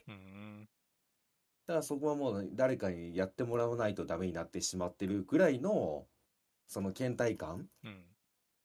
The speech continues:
Speaker 2: とか後遺症がなんか出て、結構出てるらしくて。
Speaker 1: うん。
Speaker 2: で、まあ、えっとね、私の知り合いが一人、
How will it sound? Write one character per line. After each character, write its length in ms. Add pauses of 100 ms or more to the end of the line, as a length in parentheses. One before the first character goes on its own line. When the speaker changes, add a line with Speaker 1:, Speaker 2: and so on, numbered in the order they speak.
Speaker 2:
と 100
か 120
後 240
遺 80
症 260
が 100
な 60
ん 40
か 100
出 160
て、 260 (100)
結 280
構 220
出 120
て 100
る 100
ら 140
し 100
く 140
て。 440
Speaker 1:
う 40
ん。 180 (2000)
Speaker 2:
で、 180
ま 260
あ、 60 (340)
え 180
っ 40
と 120
ね、 160
私 280
の 100
知 200
り 120
合 60
い 80
が 100
一 200
人、 260